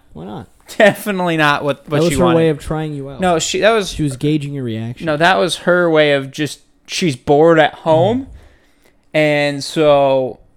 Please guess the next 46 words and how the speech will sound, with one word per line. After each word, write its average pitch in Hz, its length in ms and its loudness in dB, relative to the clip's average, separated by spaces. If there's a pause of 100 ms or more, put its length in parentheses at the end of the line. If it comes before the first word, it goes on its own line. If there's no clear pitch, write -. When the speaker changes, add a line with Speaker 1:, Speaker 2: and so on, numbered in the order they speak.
(100)
Speaker 2:
she - 200 -4
has 147 140 2
nothing 160 420 -2 (120)
and 156 160 -4
no 143 100 2
one 147 140 0
else 135 220 -2
to - 100 -10
talk 127 320 -6
to. - 180 -12
That's 143 260 -4
what 151 140 -4
that 131 200 -6
was. - 280 -14 (300)
Speaker 1:
That - 120 -18
happens - 360 -16
sometimes. - 540 -18
Speaker 2:
Right. 190 480 2
And, 202 180 -2
you 214 60 2
know, 185 140 4
I 175 100 6
feel 160 220 0
bad, 123 320 -4
but 143 120 0
at 135 100 -8
the - 60 -14
same 160 260 -4
time, 160 180 -4
it's 143 100 -8
like, 135 180 -6 (460)
who 392 240 10
the 381 140 8 (200)
fuck 226 260 6
starts 262 380 4
a 247 60 2
conversation 247 840 4
like 170 280 0
that? 131 300 0
Speaker 1:
I 131 80 -6
don't 143 100 -2
know. 143 100 -2
She - 100 -8
sounds 151 200 -4
kinda 135 180 -6
hot. 139 300 -8